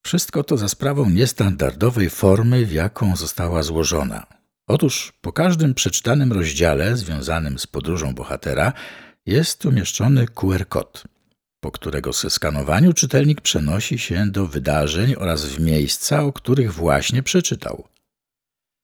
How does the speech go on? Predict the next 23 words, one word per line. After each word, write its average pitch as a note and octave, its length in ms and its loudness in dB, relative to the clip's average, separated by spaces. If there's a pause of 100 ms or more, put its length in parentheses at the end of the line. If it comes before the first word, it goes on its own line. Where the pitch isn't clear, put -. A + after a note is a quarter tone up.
(280)
Są E2 200 0
to D2 140 -4
relacje D2 440 -2
złożone C#2+ 500 -2
ze C#2 140 -6
zdjęć D#2 520 2
oraz C#2 280 -4
nagrań A#2+ 480 2
swych - 300 -6
przemyśleń, E2+ 640 -2
które E3 400 0
towarzyszyły E2+ 760 0
autorowi C#2 560 -4
podczas - 600 -6
jego B1 240 -4
podróży. C#2+ 600 -6 (1160)
Ten D3 220 2
niekonwencjonalny A#2+ 880 2
sposób - 540 -6
stworzenia E2+ 640 -2
tej D2 200 -4
niesamowitej E2+ 680 0
powieści D#2 580 -6